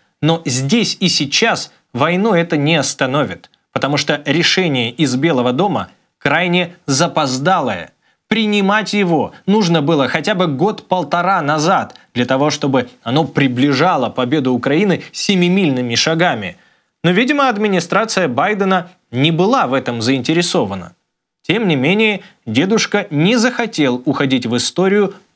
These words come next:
полным предателем идеалов демократии, за что, возможно, теперь очень сильно получит от Салливана. Хотя, вероятно, Байдену уже по барабану. Мы этого в любом случае не забудем.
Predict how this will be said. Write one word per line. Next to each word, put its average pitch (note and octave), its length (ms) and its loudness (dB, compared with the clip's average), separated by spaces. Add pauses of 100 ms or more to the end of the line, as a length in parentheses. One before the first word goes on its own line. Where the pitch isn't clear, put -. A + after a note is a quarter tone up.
полным C3 560 -2
предателем E3+ 680 0
идеалов A3+ 500 0
демократии, C3+ 760 -2 (280)
за A#2 160 0
что, G3 440 -2 (200)
возможно, F#3 760 0 (180)
теперь F3+ 340 0
очень F#3 260 -2
сильно F3 380 0
получит C#3+ 680 -2
от C#3+ 240 -2
Салливана. F#2+ 800 -4 (360)
Хотя, A#3+ 300 -2
вероятно, D3 600 0 (180)
Байдену D3 420 0
уже C3 320 -2
по D3+ 80 -2
барабану. B2+ 560 -2 (760)
Мы A3+ 240 2
этого A3+ 440 0
в E3+ 80 0
любом E3+ 320 0
случае G3 480 0
не C#3 340 4
забудем. B2+ 640 0